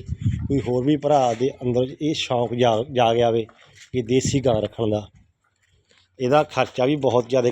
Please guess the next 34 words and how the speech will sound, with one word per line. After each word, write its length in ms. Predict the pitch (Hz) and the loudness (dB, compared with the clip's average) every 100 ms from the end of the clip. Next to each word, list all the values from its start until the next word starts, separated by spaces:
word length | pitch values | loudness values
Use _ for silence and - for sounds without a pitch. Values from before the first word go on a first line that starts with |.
| 151 | 0
ਘੱਟ 140 | 147 | -4
ਹੁੰਦਾ 220 | 117 123 123 | -2 0 0
ਹੈ, 60 | 123 | 0
ਥੋੜ੍ਹੇ 220 | - 139 185 | -4 -2 0
ਜਿਹੇ 100 | 151 | 0
ਕੱਖ 220 | 135 - | -4 -2
ਖਾਂਦੀ 220 | 120 110 | 0 2
ਆ, 40 | 117 | 2
ਬਸ 140 | 113 | 2
ਇੱਕ 120 | 135 135 | -2 -2
ਬੱਠਲ 300 | 127 - 139 | -2 0 0
ਕੱਖਾਂ 220 | 139 139 | 0 2
ਦਾ 80 | 135 | 0
ਖਾਂਦੀ 280 | 110 113 120 | 0 -2 0
ਹੈ, 80 | |
ਤੇ 920 | 147 _ _ _ _ _ _ - - 113 | -2 _ _ _ _ _ _ -20 -12 -8
ਆਪਾਂ 140 | 110 | -4
ਕਹਿੰਦੇ 160 | 117 139 | -2 0
ਵੀ 40 | |
ਇੱਕ 140 | 139 139 | -2 -6
ਬੱਠਲ 360 | 117 113 - 120 | -8 -8 -6 -6
ਚਾਰ 240 | - 110 98 | -2 -2 -2
ਦਾ। 120 | 110 104 - - _ _ _ _ - _ _ _ _ _ _ _ - _ _ | -6 -8 -14 -18 _ _ _ _ -20 _ _ _ _ _ _ _ -20 _ _
ਤੇ 160 | 110 104 95 _ - - | -16 -14 -14 _ -20 -10
ਬਾਕੀ 260 | 120 - 135 | -10 -6 -6
ਦੁੱਧ 300 | 120 120 127 156 139 | -6 -4 0 0 0
ਬਹੁਤ 300 | 131 131 131 | -2 -2 -4
ਜ਼ਿਆਦਾ 280 | 127 127 127 | 0 2 2
ਚੰਗਾ 320 | 127 123 117 | -2 0 2
ਹੁੰਦਾ 220 | 117 123 127 | 2 4 4
ਇਹਦਾ, 240 | 143 139 - _ _ _ _ - - _ - 123 127 _ - - 127 | 4 0 -6 _ _ _ _ -20 -20 _ -16 -14 -16 _ -20 -8 2
ਗਾਂ 200 | 120 117 | 4 4
ਦਾ। 160 | 120 120 - - _ _ _ _ _ _ _ _ _ _ - | 2 0 -4 -20 _ _ _ _ _ _ _ _ _ _ -8
ਤੇ 140 | 110 | -6